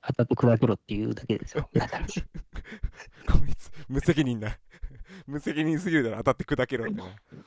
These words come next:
Speaker 1: 当たって砕けろっていうのを毎回言いますから、
Speaker 2: うん。
Speaker 1: あー、送られてきたら。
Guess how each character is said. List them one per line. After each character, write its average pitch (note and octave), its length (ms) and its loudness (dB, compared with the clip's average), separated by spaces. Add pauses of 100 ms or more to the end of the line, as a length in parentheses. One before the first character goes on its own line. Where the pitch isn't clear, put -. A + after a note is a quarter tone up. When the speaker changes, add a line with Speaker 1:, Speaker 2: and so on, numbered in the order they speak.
Speaker 1:
当 - 160 0
た C#3 100 2
っ B2+ 40 4
て C3+ 100 0
砕 B2 160 2
け - 40 -20
ろ - 220 -10
っ - 120 -14
て D#4+ 60 4
い B2 100 6
う A#2+ 40 4
の G#2 220 2
を A2+ 40 0
毎 C#3+ 160 4
回 D3 100 4
言 C#3+ 40 6
い D3+ 40 6
ま D3 80 6
す - 80 -2
か G2 80 0
ら、 A2 240 -6 (120)
Speaker 2:
う - 40 0
ん。 A#2 40 0
Speaker 1:
あ G#2+ 160 0
ー、 - 40 -2
送 G2+ 120 0
ら A2 60 4
れ G#2 80 -2
て A#2 80 -2
き - 80 -14
た A#2+ 100 -4
ら。 - 320 -10